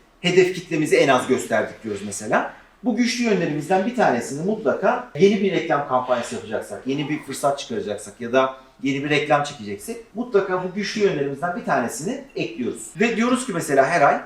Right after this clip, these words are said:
"Ya bizim bu güçlü yönlerimizi bir tekrardan bir sıralayalım mesela. Neler var? Hani kaça çıkacak?"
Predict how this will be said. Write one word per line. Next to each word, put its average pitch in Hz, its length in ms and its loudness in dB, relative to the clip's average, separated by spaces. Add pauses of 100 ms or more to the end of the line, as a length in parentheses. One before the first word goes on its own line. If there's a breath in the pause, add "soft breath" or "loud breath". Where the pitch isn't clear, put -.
"Ya 202 280 6
bizim 226 220 -2
bu 226 160 -4
güçlü 208 300 -6
yönlerimizi 214 500 -2
bir 208 80 -8
tekrardan 220 460 0
bir 202 60 -4
sıralayalım 214 560 6
mesela. 110 600 -2
Neler 262 380 4
var? - 160 6 (120)
Hani 131 220 0 (200)
kaça 175 220 -2
çıkacak?" 110 380 -6